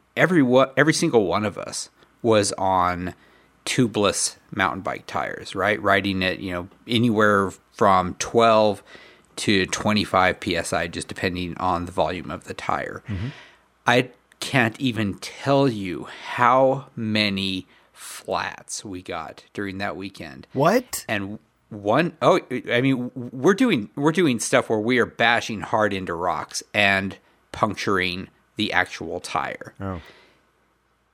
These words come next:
Speaker 1: I, one guy, uh, a, a, a, a guy who actually is the Q A engineer for Envy. So, um, he, he had a few things to say when another rider's,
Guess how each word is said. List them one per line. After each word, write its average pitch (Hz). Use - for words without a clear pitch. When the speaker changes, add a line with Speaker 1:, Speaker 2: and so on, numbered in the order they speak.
Speaker 1:
I, 143
one 135
guy, 98
uh, 110
a, 117
a, 117
a, 117
a 131
guy 123
who 117
actually 110
is 104
the 98
Q 123
A 107
engineer 98
for -
Envy. 90
So, -
um, 95
he, 117
he 143
had 147
a 98
few 113
things 110
to 110
say 107
when 98
another 101
rider's, 90